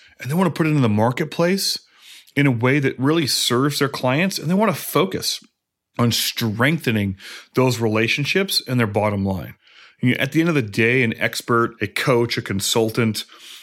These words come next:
you know, speakers, they're on that mission. They have that vision. Slowing down to do sales, it's like a roller coaster, right? So on a roller coaster, at the beginning,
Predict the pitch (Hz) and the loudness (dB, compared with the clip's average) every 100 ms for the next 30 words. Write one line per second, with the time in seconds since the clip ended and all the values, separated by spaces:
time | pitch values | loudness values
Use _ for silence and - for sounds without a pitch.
0 | - 117 - - 135 120 120 110 - - | -2 0 0 0 0 0 0 0 -4 -4
1 | 117 143 147 135 - 113 113 - 101 113 | 0 2 2 2 2 0 0 0 0 0
2 | 127 120 107 107 107 95 78 80 _ _ | 0 0 0 0 0 -2 -8 -12 _ _
3 | - - _ _ _ - - 139 165 175 | -20 -20 _ _ _ -6 0 2 2 2
4 | 139 139 127 101 98 - 113 107 - 185 | 2 2 0 -2 -6 -6 -4 -2 0 2
5 | 185 127 113 - - 156 196 165 131 113 | 2 2 0 -2 -4 -2 0 2 2 2
6 | - 92 - - _ 104 127 - _ _ | -2 -6 -8 -18 _ -2 -2 -2 _ _
7 | - - - 156 139 123 127 - - 156 | -20 -14 -4 2 2 2 -2 -16 -2 0
8 | 165 170 160 135 - 101 101 110 117 127 | 2 2 2 0 0 -4 -4 -4 -2 0
9 | 160 120 107 | 2 0 -2